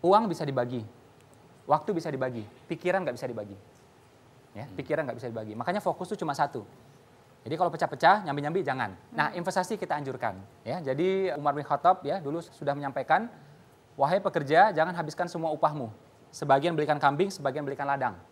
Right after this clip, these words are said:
Speaker 1: Itu. Apa itu kambing? Bisnis produktif. Jadi invest pada bisnis orang lain. Tuh, kambing, peternakan gitu. Atau apa? Beli ladang. Yang bekerja juga. Kalau zaman sekarang namanya properti.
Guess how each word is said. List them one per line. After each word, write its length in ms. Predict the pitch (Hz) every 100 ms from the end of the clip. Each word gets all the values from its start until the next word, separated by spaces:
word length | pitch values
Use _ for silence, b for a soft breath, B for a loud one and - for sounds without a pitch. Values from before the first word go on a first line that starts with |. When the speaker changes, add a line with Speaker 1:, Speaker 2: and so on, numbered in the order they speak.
| - - - - -
Speaker 1:
Itu. 240 | 123 117 92 - - - -
Apa 240 | 196 220
itu 80 | 196
kambing? 400 | 160 147 208 208 -
Bisnis 240 | 160 175
produktif. 480 | 165 151 156 113 - - - -
Jadi 280 | 156 196
invest 400 | 160 147 190 -
pada 160 | 151 156
bisnis 240 | 151 135
orang 240 | 156 147 147
lain. 160 | 131 98 - -
Tuh, 160 | 101 95 - -
kambing, 320 | 123 131 151
peternakan 560 | 143 - 135 127 131 107
gitu. 120 | 104 - - b b b b - _ _ -
Atau 280 | - 160 240
apa? 200 | 226 147
Beli 160 | 135 214
ladang. 400 | 208 190 131 110 - - - - - - - -
Yang 120 | 135 156
bekerja 200 | 160 175
juga. 240 | 170 151
Kalau 160 | 131 160
zaman 200 | 160 165
sekarang 200 | 180 190
namanya 240 | 160 170
properti. 440 | 180 151 151 147